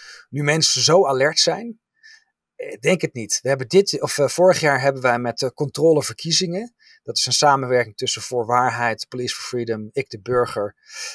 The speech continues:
ehm, dan vergeet ik er nog één, maar, ehm, en Samen voor Nederland. Die vier organisaties hebben de handen ineen geslagen en, eh, zijn de verkiezingen gaan controleren. Dus we hadden, eh,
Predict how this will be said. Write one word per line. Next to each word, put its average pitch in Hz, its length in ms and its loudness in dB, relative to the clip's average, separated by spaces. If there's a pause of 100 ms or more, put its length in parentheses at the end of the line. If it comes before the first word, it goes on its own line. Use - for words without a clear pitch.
(160)
ehm, 113 500 -2 (240)
dan 113 160 -14
vergeet 113 260 -4
ik 104 100 -10
er 107 60 -14
nog 117 180 -10
één, 131 220 -6
maar, 117 280 -8 (480)
ehm, 127 460 -2
en 147 120 -4
Samen 135 320 0
voor 113 100 -10
Nederland. 139 480 -2
Die 123 140 -8
vier 147 200 -2
organisaties 135 560 0
hebben 113 180 -4
de 120 60 -4
handen 123 180 -8
ineen 123 140 -2
geslagen 113 480 -4
en, 117 280 -8
eh, 104 320 -6 (220)
zijn 131 180 -4
de 127 60 -4
verkiezingen 143 420 -4
gaan 110 100 -12
controleren. 90 580 -16
Dus 92 120 -12
we 113 80 -4
hadden, 113 360 -4 (100)
eh, 107 120 -10